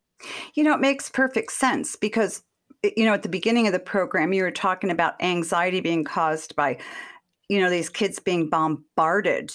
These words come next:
with, you know, so much pressure from, you know, social media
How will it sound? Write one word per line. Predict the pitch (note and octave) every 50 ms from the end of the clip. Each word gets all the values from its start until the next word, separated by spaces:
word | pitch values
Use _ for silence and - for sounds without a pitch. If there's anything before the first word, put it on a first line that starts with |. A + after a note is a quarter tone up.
| - _ _
with, | F3 E3+ E3 F3 E3+ E3+ D#3+ D#3+ - - - - _
you | G3 F3 F#3
know, | E3 D#3 D3+
so | D3 - - F3 E3+
much | E3 D#3+ D#3 - - - -
pressure | - - - A#3+ G#3 - - - C3+ F2 D#2+ - - -
from, | D#3 - - - E3+ E3 E3 D#3+ D#3+ D#3+ C#3+ -
you | F3+ F3 D#3
know, | C#3+ D3
social | - - - G3 F#3 - - F3+
media | F3+ F3 F3+ F3+ E3+ D#3 D#3+ D#3+ D#3